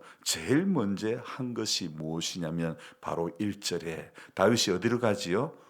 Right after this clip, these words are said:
노베 갑니다. 노베 가서 무엇합니까? 제사장 아히멜렉에게 이르되, 아히멜-, 아히멜렉이 떨며 다윗을 영접하여 이르되, "어찌하여 홀로, 네가 홀로 함께,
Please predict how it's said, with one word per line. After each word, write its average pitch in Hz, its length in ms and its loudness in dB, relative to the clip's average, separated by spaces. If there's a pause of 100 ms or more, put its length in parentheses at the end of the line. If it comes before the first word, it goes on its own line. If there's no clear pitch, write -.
(160)
노베 104 420 4
갑니다. - 640 -12
노베 127 260 4
가서 98 280 -2
무엇합니까? 101 760 -2 (280)
제사장 117 580 2
아히멜렉에게 104 1200 0
이르되, 78 840 -4 (300)
아히멜-, 107 480 2 (320)
아히멜렉이 101 840 2
떨며 104 360 0
다윗을 92 640 -2
영접하여 85 580 -2
이르되, 80 460 -4 (260)
"어찌하여 117 960 2 (260)
홀로, 104 640 2
네가 98 200 0
홀로 190 760 4 (220)
함께, 147 920 0